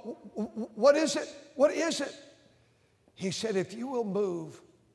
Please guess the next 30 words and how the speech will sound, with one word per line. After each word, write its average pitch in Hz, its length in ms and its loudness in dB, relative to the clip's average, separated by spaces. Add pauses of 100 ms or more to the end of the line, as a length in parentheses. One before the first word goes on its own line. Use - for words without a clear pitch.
(880)
the 156 100 -6
members 185 480 -2
of 156 80 -6
the 143 80 -4
First - 360 -8
Baptist 175 420 -4
Church 156 260 -12
of 113 220 -14
Dallas 123 600 -10 (400)
to 143 100 -10
Cleveland, 120 580 -12 (300)
and 165 80 -2
if 151 140 -2
I 156 60 0
could 156 200 -10
take 160 280 -10
my 143 260 -10
people 131 420 -12
with 123 300 -12
me, 107 160 -18 (400)
I'd 135 180 -6
consider 113 560 -14
coming." 107 200 -20 (2500)
So 190 200 -2
in 190 80 0
other 214 160 2
words, 170 240 -2
I'm 165 180 -4
not 165 240 -8
coming. 180 320 -10